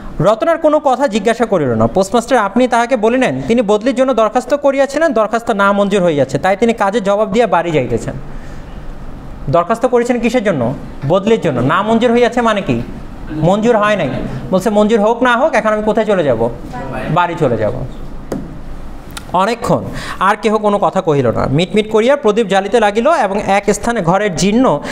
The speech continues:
চাল ভেদ করিয়া একটি মাটির সরার উপর টপ টপ করিয়া বৃষ্টির জল পড়িতে লাগিল।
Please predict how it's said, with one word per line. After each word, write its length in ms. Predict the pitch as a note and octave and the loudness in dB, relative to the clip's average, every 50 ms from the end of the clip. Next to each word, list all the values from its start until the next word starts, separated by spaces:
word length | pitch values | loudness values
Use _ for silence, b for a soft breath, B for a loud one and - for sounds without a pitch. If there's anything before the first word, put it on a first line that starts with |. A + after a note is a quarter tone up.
| B B B B | B B B B
চাল 220 | - G#3+ G3 G#3+ | -2 0 0 0
ভেদ 180 | G#3 A3 A3 A3 A3 A3+ | 0 0 0 0 0 2
করিয়া 220 | A#3+ A3+ A#3 F#3+ | 2 4 4 2
একটি 180 | F3 - F3+ G3+ | 2 2 2 2
মাটির 340 | F3+ F3 F3 F3 C4 C4+ | 2 2 2 2 2 0
সরার 300 | - - - A#3+ A3+ A3+ | 0 0 0 0 0 0
উপর 160 | A3+ - - - | -2 0 -2 0
টপ 200 | - G#3+ G#3 G3+ - G3+ | 0 0 -2 0 0 -4
টপ 80 | A3+ G3+ - - | -4 -4 -2 -2
করিয়া 220 | A3 G#3+ G#3+ G3+ | 0 2 2 2
বৃষ্টির 400 | E3 D3+ F#3 F3 - - A3 F3 | 2 2 0 0 0 0 0 2
জল 200 | C#3 D#3 D#3+ E3+ E3+ F3 | 2 4 2 2 2 2
পড়িতে 240 | F#3 E3 D#3+ E3 | 0 0 0 0
লাগিল। 320 | D3 B2+ A#2 A2+ G#2 G#2 | 0 0 0 -2 -4 -6